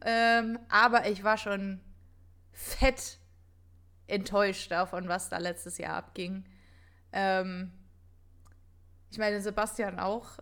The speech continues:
hat man ja gemerkt in den Interviews, der war auch ein bisschen sehr ratlos, was die ganze Situation da betrifft. Hat ja trotzdem hier und da, äh,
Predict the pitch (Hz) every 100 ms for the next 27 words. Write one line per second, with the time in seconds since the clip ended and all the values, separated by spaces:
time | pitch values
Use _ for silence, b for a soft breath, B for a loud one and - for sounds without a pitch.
0 | - 196 214 202 196 180 185 180 208 247
1 | - - 208 202 202 214 226 226 226 226
2 | 190 180 196 202 196 202 233 208 180 165
3 | 196 240 247 277 277 285 302 277 277 262
4 | 262 269 269 269 277 262 254 254 269 269
5 | 247 - 285 - 233 226 214 240 240 208
6 | 220 226 214 180 208 233 - 208 214